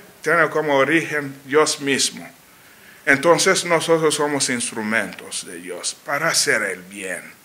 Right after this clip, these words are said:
No podemos tolerar, aceptar que en esos países continuamos ciegos, caminando mientras, eh,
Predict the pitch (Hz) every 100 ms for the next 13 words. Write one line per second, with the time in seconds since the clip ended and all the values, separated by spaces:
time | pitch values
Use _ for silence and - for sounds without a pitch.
0 | _ - _ _ 127 156 160 170 165 160
1 | 120 120 143 - - 123 113 107 98 135
2 | 147 127 117 110 101 - 92 - - -
3 | - - - - _ _ - 110 107 131
4 | - 185 185 127 95 85 - - 123 101
5 | 98 101 127 147 160 156 - - - -
6 | - - 123 117 127 156 - - - -
7 | _ - 113 113 110 120 147 160 160 165
8 | 127 120 123 147 135 - 117 107 104 98